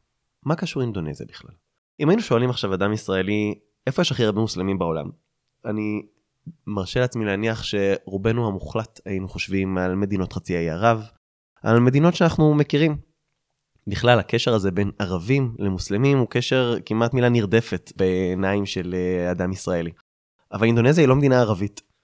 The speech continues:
היא לא נמצאת אפילו בחצי האי ערב. למי שלא יודע, אינדונזיה נמצאת יותר קרוב לאוסטרליה מאשר לערב הסעודית.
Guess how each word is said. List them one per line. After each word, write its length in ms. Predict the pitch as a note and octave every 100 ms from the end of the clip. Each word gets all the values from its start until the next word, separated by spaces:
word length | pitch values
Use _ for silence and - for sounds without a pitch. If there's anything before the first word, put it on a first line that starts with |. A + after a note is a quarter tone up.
| _ _ _ _ _ -
היא 120 | G#2+
לא 240 | A2 A2
נמצאת 320 | A2+ A2 A#2 -
אפילו 200 | A#2 G2
בחצי 240 | G2 F#2+
האי 140 | F#2+
ערב. 320 | F2+ F2 E2+ E2 _ _ -
למי 500 | F#2 F2 E2+ F2 F#2
שלא 180 | G2
יודע, 180 | F#2+ A2+
אינדונזיה 540 | B2 A#2 G#2 G#2+ A#2+ A#2
נמצאת 280 | A2 - A2+
יותר 180 | A2+
קרוב 240 | A2+ G#2+ A2+
לאוסטרליה 640 | G#2+ - A2 A#2 G2+ D#2 F#2+
מאשר 340 | F#2 F2 F2+ F#2+
לערב 260 | F2+ F2+
הסעודית. 520 | F2+ - F2 F2+ F2+